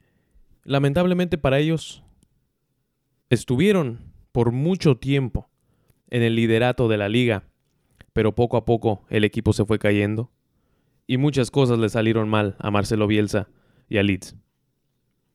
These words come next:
No pudieron ascender de manera automática, no pudieron ascender, punto,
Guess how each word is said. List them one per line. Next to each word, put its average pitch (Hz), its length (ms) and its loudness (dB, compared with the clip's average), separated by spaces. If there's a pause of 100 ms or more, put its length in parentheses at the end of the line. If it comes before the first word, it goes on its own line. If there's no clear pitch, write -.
(1500)
No 147 160 2
pudieron 196 380 2
ascender 135 400 0
de 151 100 2
manera 127 280 2
automática, 127 680 0 (680)
no 120 180 0
pudieron 117 340 2
ascender, 110 600 2 (1400)
punto, 143 440 0